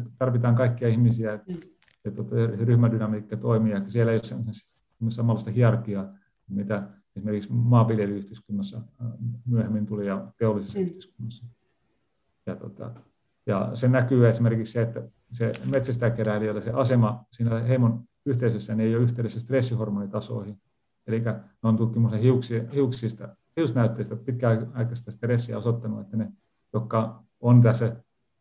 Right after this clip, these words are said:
Speaker 1: hieman alempana hierarkiassa, et ei niin arvostettuja, niin ne ei kärsi stressiä sen enempää kuin ne ylempää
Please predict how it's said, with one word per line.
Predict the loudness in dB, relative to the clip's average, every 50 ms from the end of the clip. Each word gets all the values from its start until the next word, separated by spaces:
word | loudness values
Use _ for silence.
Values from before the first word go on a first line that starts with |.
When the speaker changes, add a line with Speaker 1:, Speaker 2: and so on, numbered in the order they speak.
| _
Speaker 1:
hieman | 0 2 2 2 2
alempana | 4 4 6 6 6 4 4 2 -2 -2 0
hierarkiassa, | 0 2 2 2 0 -2 -4 -6 -6 -6 -6 -8 -8 -8
et | -10 -12 -10 -4
ei | -2 2
niin | 4 4 4
arvostettuja, | 4 4 4 2 0 -2 -6 -10 -8 -6 -4 -2
niin | 0 2 2
ne | 2
ei | 2
kärsi | 2 2 0 0 0 -4 -8 -8 -14 _ _ _ _ _ _ _ _ _ _ _
stressiä | -20 _ 0 2 2 2 0 0 0 0 0 0 -2 -6 -10
sen | -4 0 2
enempää | 4 4 4 4 2 0 -2 -4
kuin | -2 0
ne | 0 0
ylempää | 2 2 2 2 2 0 -2 -6 -8 -10